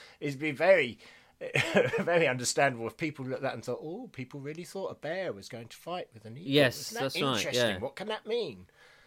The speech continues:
Speaker 2: Yeah.
Speaker 1: But like
Speaker 2: And they'll,
Speaker 1: that
Speaker 2: and the funny thing is they'll do this with some things of Revelation, but not with others. So, you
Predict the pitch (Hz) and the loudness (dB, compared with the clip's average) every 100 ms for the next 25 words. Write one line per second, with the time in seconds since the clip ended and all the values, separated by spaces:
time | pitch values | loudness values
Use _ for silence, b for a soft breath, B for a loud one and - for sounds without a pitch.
0 | b 123 113 92 - _ 135 143 185 220 | b 0 2 2 -4 _ -2 4 8 8
1 | 196 202 220 233 233 196 165 170 156 185 | 8 4 6 4 4 2 4 4 4 2
2 | 196 180 170 - 151 - 160 156 135 123 | 2 0 -2 -4 -6 -2 -2 -2 -4 -6
3 | 113 104 101 101 - 98 110 92 107 117 | -6 -6 -4 -6 -6 -8 -8 -4 -4 -2
4 | 82 90 - 110 | -4 -6 0 0